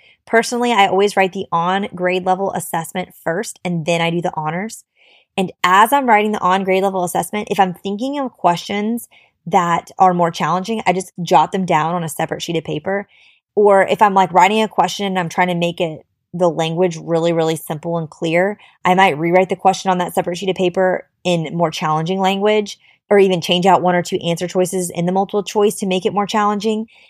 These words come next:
And I keep track of that on the side. But I personally find it easier to write the on grade level first and then go on to my honors.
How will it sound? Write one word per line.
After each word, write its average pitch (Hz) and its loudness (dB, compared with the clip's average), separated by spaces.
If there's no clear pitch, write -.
And 196 4
I - 4
keep 262 -2
track 196 2
of 185 -4
that 190 6
on 175 2
the 170 -2
side. 139 -4
But 185 0
I 196 6
personally 233 -2
find 190 -2
it 180 -6
easier 175 0
to 170 -2
write 165 4
the - -2
on 160 0
grade 160 0
level 151 -2
first - -2
and 160 -4
then 156 -2
go 151 -2
on 143 -6
to - -16
my 147 -2
honors. - -8